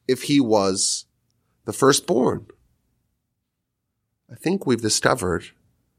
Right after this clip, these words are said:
the critical flaw in Esav. Esav had a thing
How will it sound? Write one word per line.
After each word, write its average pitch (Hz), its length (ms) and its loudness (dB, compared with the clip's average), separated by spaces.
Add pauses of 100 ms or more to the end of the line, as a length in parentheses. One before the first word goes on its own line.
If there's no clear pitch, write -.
(440)
the 104 100 -8
critical 143 800 4
flaw 135 800 -2 (880)
in 135 120 -2
Esav. - 580 -2 (1700)
Esav 117 720 2 (400)
had 123 160 0
a 113 60 0
thing 98 500 2